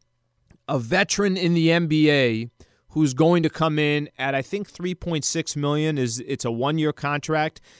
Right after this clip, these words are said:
is gonna come in and technically replace the role of Danny Green. Well, why is that significant? It's significant because I think there's a lot of things Wesley Matthews, that Danny Green brought to the table, Wesley Matthews is gonna bring to the table.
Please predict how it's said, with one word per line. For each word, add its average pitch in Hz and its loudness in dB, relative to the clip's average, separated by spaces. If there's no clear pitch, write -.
is 135 -4
gonna 143 0
come 165 0
in 156 2
and 185 -6
technically 202 -2
replace 175 2
the 165 0
role 147 6
of 123 0
Danny 143 2
Green. 127 -2
Well, 107 -4
why 143 0
is 165 0
that 156 0
significant? 147 -4
It's 120 -6
significant 143 -2
because 135 0
I 135 0
think 175 0
there's 156 2
a 143 -2
lot 160 4
of 151 0
things 143 -2
Wesley 143 0
Matthews, 139 -2
that 135 0
Danny 165 2
Green 147 2
brought 143 0
to 151 -4
the 143 -2
table, 143 0
Wesley 131 0
Matthews 139 0
is 127 -4
gonna 135 0
bring 143 -2
to - -16
the 131 -4
table. 151 -2